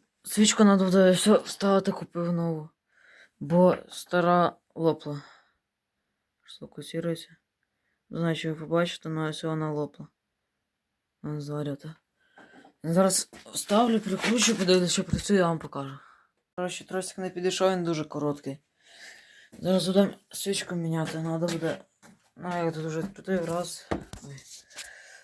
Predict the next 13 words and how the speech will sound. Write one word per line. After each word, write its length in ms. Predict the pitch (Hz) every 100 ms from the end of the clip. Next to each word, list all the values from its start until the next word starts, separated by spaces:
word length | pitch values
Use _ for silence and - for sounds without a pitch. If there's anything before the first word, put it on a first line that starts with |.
| _ _
Раз, 340 | 156 170 175
два, 560 | 147 147 156 175 196 196 - - _ _ _ _ _
е, 160 | 147 147 _
три, 440 | - 156 175 170 151
чотири. 720 | 156 - - 165 190 196 196 - _ _ _ _ _ _ _ _
І 80 | 147
тут, 240 | 180 180
е, 240 | 170 156 147
п'ять-шість 680 | 160 151 - 190 202 196 - _ _ _ _ _ _
болтів 560 | 143 160 160 - 180
відкрутити 720 | 165 - 147 170 180 175 156
і 40 | 147
підняти 720 | 151 156 160 156 147 139